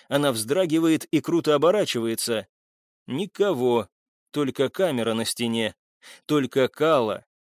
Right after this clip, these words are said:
Длинные спутанные волосы обвились вокруг шеи,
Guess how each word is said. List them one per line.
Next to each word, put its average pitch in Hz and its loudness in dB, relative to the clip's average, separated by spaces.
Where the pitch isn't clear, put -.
Длинные 135 -2
спутанные 131 -4
волосы 123 -2
обвились 127 -2
вокруг 117 -2
шеи, 156 -2